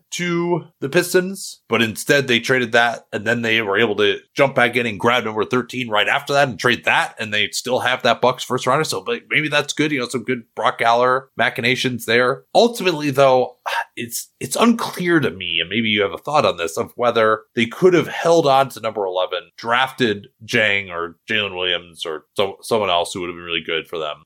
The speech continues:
and then also done the Brunson deal, because they also did this thing where they traded Alec Burks and Nerlens Noel and two second rounders and some cash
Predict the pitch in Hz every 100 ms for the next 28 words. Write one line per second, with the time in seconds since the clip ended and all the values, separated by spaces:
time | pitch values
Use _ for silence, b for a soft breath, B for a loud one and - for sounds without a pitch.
0 | - 120 110 104 101 - 113 117 113 135
1 | 123 123 117 95 98 95 85 - 85 90
2 | - 87 92 95 92 - - 110 123 117
3 | 135 127 123 107 101 - 104 92 92 -
4 | 107 101 98 90 98 92 - 90 90 85
5 | 120 110 143 143 135 123 117 98 92 92
6 | 92 98 85 - 123 120 95 - -